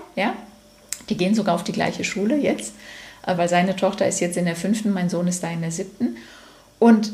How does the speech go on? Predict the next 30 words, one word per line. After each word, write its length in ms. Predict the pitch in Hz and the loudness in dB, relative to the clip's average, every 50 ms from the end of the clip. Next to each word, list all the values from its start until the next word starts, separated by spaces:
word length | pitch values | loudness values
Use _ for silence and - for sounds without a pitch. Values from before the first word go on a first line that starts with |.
| - - - | -10 -4 -2
der 160 | 208 208 208 | 0 2 2
hat 160 | 233 226 - | 2 2 4
mir 80 | 233 226 | 6 6
eine 140 | 208 202 208 | 6 4 2
kurze 280 | - 247 240 - 208 | 0 -2 -2 -2 0
WhatsApp 360 | 208 190 190 - 240 277 - - | 0 0 0 0 0 0 0 -2
geschrieben, 300 | 285 - - 269 247 247 | -4 -4 0 0 2 2
„Du, 80 | 247 | 2
kann 180 | 247 - 233 226 | 0 2 2 2
ich 160 | 233 - - | 2 2 0
kurz 160 | 254 233 - | -2 -4 -4
vorbeikommen?“ 640 | - 220 185 180 185 220 302 320 - - 349 349 339 | -4 -4 -4 -2 -2 -2 -4 -4 -4 -4 -4 -4 -2
Und 100 | 294 240 | 0 -2
ich 140 | 240 - - | -2 -2 -4
so, 80 | - 196 | -6 -6
„Ja, 240 | 175 175 196 262 | -4 -2 -2 -2
alles 280 | 330 254 214 - - - | 0 -2 -2 -2 -4 -6
klar.“ 280 | - - 190 240 330 320 | -6 -4 -4 -2 -2 -2
Und 160 | 254 247 - - - - - - - - - - | -2 -2 -4 -8 -14 -18 -20 -20 -20 -20 -6 0
der, 180 | 214 208 208 202 | 2 2 2 2
der 220 | - - - 202 | 0 0 0 0
saß 260 | 196 214 233 285 - - | 2 2 0 0 0 0
dann 160 | 262 233 208 | 2 2 2
gestern 380 | 214 220 226 - - 220 202 185 | 2 0 -2 -2 0 0 0 0
Nachmittag 520 | 175 175 - - 294 277 277 277 269 - - | -2 -2 -2 -2 -2 -2 -2 -4 -6 -4 -4
bei 120 | 202 190 | -4 -2
mir 160 | 190 196 220 | 0 2 2
in 80 | 220 202 | 2 0
der 100 | - - | 0 -4
Küche 380 | - - 214 226 - - 339 | -4 -2 -2 -2 -2 -2 -4